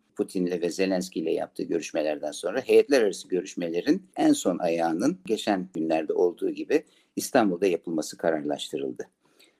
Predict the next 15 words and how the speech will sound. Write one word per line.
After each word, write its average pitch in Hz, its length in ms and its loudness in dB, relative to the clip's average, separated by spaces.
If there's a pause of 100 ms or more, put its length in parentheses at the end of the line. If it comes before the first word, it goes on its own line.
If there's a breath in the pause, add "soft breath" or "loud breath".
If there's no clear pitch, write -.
(140)
Bunlar 156 360 6
tabii 143 400 0
bir 156 180 0
tür - 360 -6 (100)
kolaylaştırıcılık 120 1000 0
zeminidir. 85 840 -8 (400 soft breath)
Türkiye 123 420 -2
burada 117 300 4
herhangi 113 460 -2
bir 107 100 0
hakemlik 104 680 -2
veya 98 300 2
arabuluculuk 98 800 0
ya 95 180 4
da 98 180 4